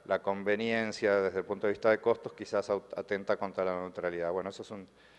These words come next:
una relación, un trade-off que tienen que, que, que negociarse en, en,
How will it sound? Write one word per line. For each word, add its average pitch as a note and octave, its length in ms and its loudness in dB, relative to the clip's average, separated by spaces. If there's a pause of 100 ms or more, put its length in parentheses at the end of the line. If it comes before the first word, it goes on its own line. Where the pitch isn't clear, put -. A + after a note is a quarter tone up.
(200)
una G#2 160 -2
relación, A2+ 600 0
un F#2 220 -10
trade-off G2+ 460 2
que G#2+ 120 -6
tienen G2 300 -4
que, F#2 320 -2 (560)
que, F#2 260 -10 (220)
que F#2 140 -10
negociarse F#2+ 640 -4
en, G2 220 -8
en, F2 400 -10